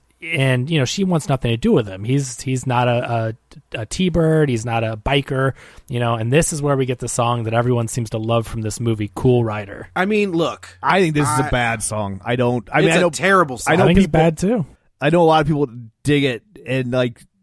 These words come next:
Speaker 3: point to it as, as the high point of the film, but I really, it's, I,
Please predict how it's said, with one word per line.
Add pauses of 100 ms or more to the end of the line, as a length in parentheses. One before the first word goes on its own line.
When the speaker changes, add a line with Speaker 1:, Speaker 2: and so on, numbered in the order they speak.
(260)
Speaker 3:
point
to
it
as,
as (180)
the
high
point
of
the
film,
but
I
really, (360)
it's,
I,